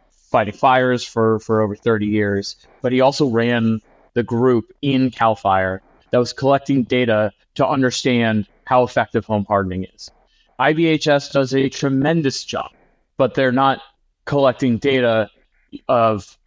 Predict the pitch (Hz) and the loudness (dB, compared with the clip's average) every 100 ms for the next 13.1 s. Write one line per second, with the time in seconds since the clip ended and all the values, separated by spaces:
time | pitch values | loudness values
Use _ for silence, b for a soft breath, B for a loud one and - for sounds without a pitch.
0 | _ _ - 117 98 135 131 135 123 110 | _ _ -4 -4 0 2 2 2 -2 -2
1 | 127 123 - 120 107 113 110 - - 101 | 0 0 0 -2 -2 -2 -2 -2 -2 -2
2 | - 160 143 113 113 - 123 - 117 107 | 0 0 2 0 0 -2 -6 -4 -4 0
3 | 110 104 120 120 113 95 117 107 104 98 | 0 0 -2 -2 -2 -2 -2 0 0 0
4 | 104 - 98 - 131 117 110 202 196 - | -2 -4 -4 -2 -2 0 -2 0 -4 -6
5 | 214 - 107 98 101 b b _ 131 117 | -6 0 2 2 0 b b _ 0 2
6 | 120 120 110 104 117 110 110 - _ _ | 2 0 -2 0 0 2 0 -6 _ _
7 | _ - 139 131 120 117 110 - 120 - | _ -4 0 2 2 0 -2 -2 -2 0
8 | 113 107 - 113 113 98 92 113 202 - | 0 0 -4 -4 -4 -2 -2 -4 -6 -12
9 | - 247 220 - _ _ _ _ _ _ | -4 -2 -2 -8 _ _ _ _ _ _
10 | _ - 120 113 107 - 120 156 170 156 | _ -2 0 0 -2 -6 -4 2 2 2
11 | 123 - _ - 123 139 127 104 120 120 | -2 -10 _ -2 2 2 0 2 2 2
12 | 117 117 101 113 113 107 104 95 113 107 | 2 0 0 -4 -2 -4 -6 -2 -4 -4